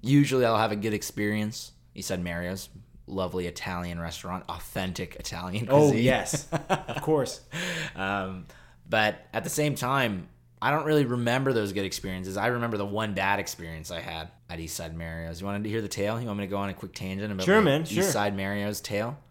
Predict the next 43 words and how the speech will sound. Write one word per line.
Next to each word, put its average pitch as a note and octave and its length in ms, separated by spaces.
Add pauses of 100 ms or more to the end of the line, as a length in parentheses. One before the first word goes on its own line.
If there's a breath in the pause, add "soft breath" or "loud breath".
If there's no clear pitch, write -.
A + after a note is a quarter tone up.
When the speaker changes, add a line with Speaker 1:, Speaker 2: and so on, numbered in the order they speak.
Speaker 1:
Went G2+ 300
there. F2 240
It F2+ 40
was G#2 140
one C3 100
of C3 80
my, B2+ 220
like, A2+ 220
earlier A#2 420
dates A2 580 (180)
with F#2+ 240
my F#2+ 260
current G2+ 360
lover. G2+ 300
Speaker 2:
So C3+ 100
wait, F3 140
you're E3 120
still G3 240
going D#3+ 320
there C#3 140
now, B2+ 260
and B2+ 140
you A#2+ 60
like C3+ 300
the C3 100
ex-, - 220 (140)
the A#2+ 200
actual B2+ 640
atmosphere. A2 500
You G#2 260
like C#3+ 300
the C#3 80
restaurant, A2 580
but G#2+ 100
you G#2 120
didn't B2 240
like A2 160
this - 220
one G2+ 220
experience? G2 440
Speaker 1:
This G2+ 100
one B2+ 140
experience. E2+ 600